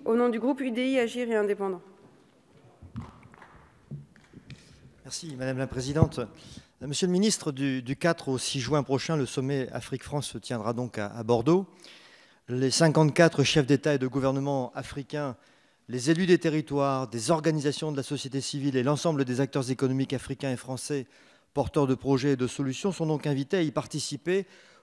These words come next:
Speaker 2: pour construire la ville durable de demain et répondre ainsi aux enjeux à venir face à l'urbanisation. Ce sommet constitue une belle opportunité pour échanger sur les réalisations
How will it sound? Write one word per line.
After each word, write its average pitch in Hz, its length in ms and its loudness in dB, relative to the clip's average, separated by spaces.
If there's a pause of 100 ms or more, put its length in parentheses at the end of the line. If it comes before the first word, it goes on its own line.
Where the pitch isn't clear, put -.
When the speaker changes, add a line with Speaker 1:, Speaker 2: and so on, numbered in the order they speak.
(100)
Speaker 2:
pour 156 200 0
construire 185 520 0
la 139 120 2
ville 196 200 0
durable 165 520 0
de 131 80 -4
demain 123 420 0 (560)
et 156 80 4
répondre 160 540 4
ainsi 165 320 -2
aux 180 180 0
enjeux 156 340 0
à 147 80 4
venir 156 520 0 (360)
face - 440 -2
à 135 80 0
l'urbanisation. 143 760 2 (1000)
Ce 156 160 0
sommet 208 340 6
constitue 190 460 4
une 165 100 2
belle 190 140 8
opportunité 175 560 4
pour 151 180 2
échanger 156 320 0
sur 139 180 -2
les 131 120 2
réalisations 139 680 0